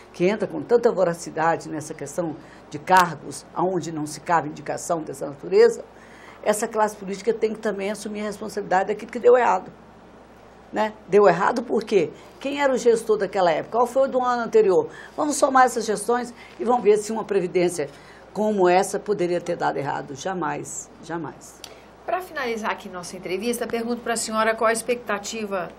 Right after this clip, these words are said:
Speaker 2: da tramitação dessa pec do teto de, do teto de gastos aqui no Senado Federal. Porque a chegada dessa matéria na Câmara já gerou muito discurso, muito debate, muita reflexão aqui na casa.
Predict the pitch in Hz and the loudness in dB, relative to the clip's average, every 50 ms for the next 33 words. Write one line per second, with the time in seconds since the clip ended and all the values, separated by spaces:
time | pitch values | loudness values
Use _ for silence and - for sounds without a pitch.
0 | - - - 190 196 196 202 202 202 208 208 202 185 185 - - 196 196 185 185 | -18 -8 -6 -6 -4 -4 -6 -6 -6 -6 -6 -6 -6 -6 -8 -12 -12 -10 -8 -8
1 | 180 175 - 185 180 - 170 170 165 165 - 165 156 156 156 151 - 156 147 147 | -8 -8 -10 -12 -12 -10 -10 -10 -10 -10 -12 -14 -16 -16 -18 -12 -10 -10 -10 -10
2 | - - - 151 156 131 - - 165 160 165 160 - 160 147 - - 156 - 143 | -12 -16 -16 -16 -16 -16 -16 -18 -14 -14 -14 -10 -8 -8 -8 -8 -10 -14 -14 -6
3 | 160 190 185 185 185 - 175 175 180 185 180 180 - - 196 196 - - - 196 | 0 2 2 2 0 -2 -10 -8 -6 -6 -6 -6 -8 -14 -14 -14 -14 -12 -12 -8
4 | 196 190 185 185 - 214 202 202 233 240 233 170 151 147 - - - - - - | -4 -4 -4 -4 -4 -6 -2 0 2 4 6 4 4 4 0 -8 -12 -16 -18 -18
5 | - - - 226 226 - 269 240 247 247 - - 277 247 185 208 220 240 262 269 | -20 -10 -8 -8 -8 0 4 4 4 4 2 -2 -4 -4 0 2 4 4 4 4
6 | 247 247 214 202 202 202 - 208 196 190 185 180 180 180 170 170 175 170 165 151 | 2 -2 -2 -2 -4 -4 -4 -8 -4 -4 -6 -4 -4 -4 -4 -4 -4 -6 -8 -8
7 | - - 233 233 233 240 233 214 202 202 240 262 302 320 285 302 285 254 240 240 | -8 -6 -6 -4 -2 0 0 0 0 0 0 0 0 0 -2 -2 -2 0 2 4
8 | 247 285 302 - - - - - - 285 277 294 302 311 320 330 330 320 - 285 | 4 4 2 0 -8 -16 -20 -18 -14 -12 -10 -4 0 0 0 0 0 -4 -6 -8
9 | 254 233 - 202 190 214 226 233 - - - 240 240 240 233 226 - 240 220 220 | -10 -10 -10 -12 -8 -6 -4 -4 -6 -6 -4 -2 -2 -2 -2 -2 -6 -8 -8 -8
10 | 233 226 233 233 226 220 220 196 208 220 214 214 214 208 208 - 214 208 214 214 | -8 -8 -4 -2 -2 -2 -2 2 2 4 4 4 2 2 0 -4 -8 -8 -6 -4
11 | 214 208 220 214 - 220 208 - - - - 190 202 208 208 - 220 208 214 214 | -4 -6 -6 -6 -6 -6 -6 -8 -8 -10 -8 -6 -6 -6 -8 -8 -10 -10 -10 -10
12 | - - 170 160 151 147 143 147 156 | -8 -6 -4 -4 -4 -4 -6 -8 -16